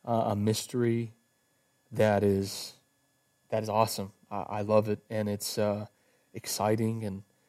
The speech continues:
but we know that the Spirit is, and that the Spirit is you, divine, um, and we thank you for all that you do for us, Holy Spirit, to open our eyes, to help us see, to ignite our faith, to ignite our love,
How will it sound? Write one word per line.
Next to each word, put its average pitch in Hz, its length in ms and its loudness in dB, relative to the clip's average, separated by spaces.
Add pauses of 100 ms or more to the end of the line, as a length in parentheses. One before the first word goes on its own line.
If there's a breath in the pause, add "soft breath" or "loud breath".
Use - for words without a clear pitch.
(680)
but 120 60 4
we 117 160 6
know 135 240 8
that 120 200 4
the - 60 -10
Spirit 113 400 4
is, 101 320 0
and 107 120 -4
that 104 120 0
the 110 60 -6
Spirit 110 440 2
is 117 460 0
you, 110 500 0
divine, 107 680 0 (580 soft breath)
um, 110 600 -2 (1080)
and 117 100 -4
we 113 120 4
thank 117 280 2
you 117 80 -2
for 110 200 2
all 107 140 6
that 107 280 0 (320)
you 117 140 0
do 120 180 4
for 107 220 -2
us, - 320 -10
Holy 110 240 -2
Spirit, - 480 -8
to 110 260 -4
open 117 320 2
our 110 160 2
eyes, 113 320 -2
to 120 80 -6
help 120 240 0
us 113 80 -4
see, 113 360 -6
to - 140 -8
ignite 117 400 2
our 113 120 2
faith, 113 400 -2
to 117 100 -8
ignite 120 280 0
our 117 120 2
love, 113 400 0